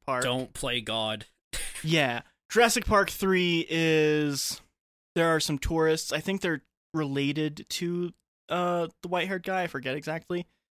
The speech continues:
Speaker 1: And Grant has to go and rescue them. And also,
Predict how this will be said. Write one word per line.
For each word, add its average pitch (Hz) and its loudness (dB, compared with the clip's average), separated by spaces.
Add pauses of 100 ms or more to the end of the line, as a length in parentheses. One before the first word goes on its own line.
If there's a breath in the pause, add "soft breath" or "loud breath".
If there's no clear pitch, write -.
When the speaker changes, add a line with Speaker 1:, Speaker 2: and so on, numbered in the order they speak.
(180)
Speaker 1:
And 151 0
Grant 160 2
has 156 0
to 151 -6
go 143 2
and 139 0
rescue 151 -2
them. 131 -2 (420)
And 151 2
also, 143 2